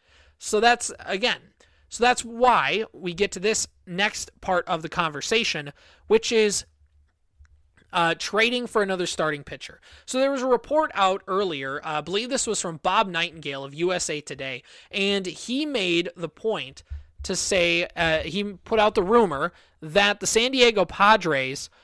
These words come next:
were talking with the Pittsburgh Pirates to try and get Bryan Reynolds, and they wanted to get the outfielder, and they were willing to give up some pitching to get him. And if you're Pittsburgh, you obviously give up a, a major league ready player, but you kinda get some nice young pieces to, to get in your rebuild,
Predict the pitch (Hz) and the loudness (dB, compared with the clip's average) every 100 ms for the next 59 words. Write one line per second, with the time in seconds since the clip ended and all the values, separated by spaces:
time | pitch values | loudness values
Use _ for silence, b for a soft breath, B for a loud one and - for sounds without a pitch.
0 | b - 190 220 - 202 214 202 185 170 | b 0 2 2 2 2 2 0 -2 -2
1 | 202 - 202 196 185 165 - 185 170 139 | -2 -4 -8 -6 -4 -6 -2 0 0 -2
2 | - b b b 175 - 214 214 220 190 | -8 b b b -12 -2 4 4 4 2
3 | 190 165 147 147 151 165 139 131 147 139 | 0 0 -2 -2 -2 -4 -4 -8 -8 -6
4 | 151 196 220 226 220 220 185 185 - 180 | -2 0 0 -2 -4 2 4 4 0 -2
5 | 170 175 165 165 165 160 208 254 277 220 | 0 0 -2 -2 -2 0 0 0 0 2
6 | 202 196 196 214 202 165 147 147 139 139 | 2 2 -2 -8 -8 -10 -8 -10 -12 -14
7 | 175 156 214 170 - _ _ _ _ _ | -8 4 4 4 -4 _ _ _ _ _
8 | _ _ _ _ 196 214 202 254 277 277 | _ _ _ _ -2 -2 -2 -4 -2 -4
9 | - _ - 196 - 147 190 185 160 147 | -8 _ -6 -4 -4 -6 -4 -4 -2 -2
10 | 147 - 156 147 160 160 170 151 - 165 | -4 -8 -8 -4 -2 -2 0 -2 -2 -6
11 | 151 165 160 175 165 160 147 147 - 131 | -4 -6 -4 -2 -2 -4 -4 -6 -8 -6
12 | 160 190 - 196 202 185 190 196 180 180 | -4 -6 -6 -4 -4 -4 -6 -6 -6 -6
13 | - 165 170 - 170 151 170 - 151 _ | -4 -6 -8 -10 -10 -8 -8 -10 -16 _
14 | - 170 151 156 156 151 151 240 208 156 | -12 -10 -6 -6 -6 -8 -4 -4 -2 -2